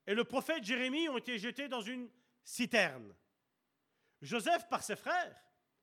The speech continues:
et que le prophète Jérémie a été jeté dans la citerne dans laquelle il a même coulé, il y avait de la vase dans le fond. Mais les frères de Joseph étaient jaloux de lui, à la fois pour les rêves que Dieu lui avait donnés,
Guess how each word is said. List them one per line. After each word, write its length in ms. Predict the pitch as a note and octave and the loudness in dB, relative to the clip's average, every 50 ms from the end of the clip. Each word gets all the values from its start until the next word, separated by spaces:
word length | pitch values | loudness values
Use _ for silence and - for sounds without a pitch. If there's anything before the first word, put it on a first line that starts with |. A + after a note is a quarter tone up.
| _ _ _ _ _ _ _ _ _ _ | _ _ _ _ _ _ _ _ _ _
et 100 | - G#3 | -4 -2
que 80 | - C4+ | 0 0
le 60 | C4+ | -2
prophète 340 | - - C#4 - D4 D4+ A3 | 2 0 2 2 4 2 4
Jérémie 340 | G3+ C4 B3+ C4+ C#4 E4 E4 | 2 2 2 2 2 2 2
a 60 | D4 | 2
été 160 | - - C4 | 0 0 -2
jeté 220 | G#3+ A#3 F#3+ B3 A#3+ | -2 0 -2 -2 -2
dans 100 | B3 B3+ | 0 0
la 120 | B3 A#3 | 0 0
citerne 340 | - - G#3+ - D4+ D4+ C#4+ | 0 -4 -2 -2 -2 0 0
dans 80 | B3+ | 0
laquelle 420 | B3 A#3+ A3+ - C4+ C4+ C4+ A#3 - - - _ _ | 0 0 0 2 2 0 0 -2 -8 -14 -20 _ _
il 140 | G#3 A3+ B3 | -2 2 2
a 80 | A#3+ | 4
même 260 | A#3+ B3+ B3 B3 A3 | 6 6 4 4 2
coulé, 280 | - - - C4+ B3+ D#4 F4+ | -2 -2 -2 0 2 2 2
il 40 | F4 | 0
y 40 | D4+ | 0
avait 160 | A3+ A3+ G#3+ | 0 0 -2
de 60 | F3+ | 2
la 120 | G#3+ G#3+ G3 | 2 2 4
vase 300 | G3+ C4+ D4 D4 A#3+ F3 | 6 6 4 4 4 2
dans 120 | A3 A3+ | -2 -2
le 60 | A3 | -2
fond. 280 | - - G3 D3+ G2+ - _ _ _ _ _ _ _ _ _ _ _ _ _ _ _ _ _ _ _ _ _ - | -4 -6 -10 -10 -12 -14 _ _ _ _ _ _ _ _ _ _ _ _ _ _ _ _ _ _ _ _ _ -2
Mais 100 | F#3+ C4 | 0 0
les 80 | C#4+ | 0
frères 220 | A3 - F#4+ F4 D#4 | 2 0 -2 0 2
de 80 | E4+ | 2
Joseph 600 | D#4+ C4+ D4 B3 G3+ C#4+ C#4 B3 A#3+ - - - - _ _ _ _ _ _ _ _ _ _ _ _ _ _ - | 2 2 2 4 6 6 6 6 2 -2 -8 -16 -20 _ _ _ _ _ _ _ _ _ _ _ _ _ _ -6
étaient 300 | B3+ B3 B3+ D4+ C#4+ A3+ | -6 -2 0 0 0 0
jaloux 380 | D#3+ G3 C#4+ D#4+ E4+ F#4 E4+ | 2 2 4 4 4 2 2
de 100 | A3+ F#3+ | 0 -2
lui, 260 | E3 B2+ A2 G2+ F2 - _ _ _ _ _ _ _ _ _ _ _ _ _ _ _ _ _ _ | -6 -6 -10 -16 -18 -20 _ _ _ _ _ _ _ _ _ _ _ _ _ _ _ _ _ _
à 120 | A#3 C#4+ E4 | 0 4 6
la 120 | F4 E4+ | 6 4
fois 260 | - - E4+ F4+ E4+ | 4 4 4 4 4
pour 200 | - - B3 C#4 | 4 2 -2 2
les 120 | C4+ C#4+ C4 | 4 4 4
rêves 540 | A3+ B3 D4+ E4 D#4+ D4+ B3+ G3 F3 D3+ - - - _ _ _ | 6 6 6 8 8 8 6 4 -2 -8 -10 -14 -20 _ _ _
que 100 | - A#3 | 0 0
Dieu 320 | A#3+ F#3 D3+ G#3 D#4 D#4+ | 0 2 4 2 4 4
lui 160 | C#4 A3+ A#3 A3+ | 4 4 4 4
avait 200 | G#3 F#3 G#3+ G3+ | 4 4 2 2
donnés, 440 | A3 A#3+ C#4+ F#4 F#4 D#4+ G3 B2+ | 2 2 2 2 2 0 -2 -8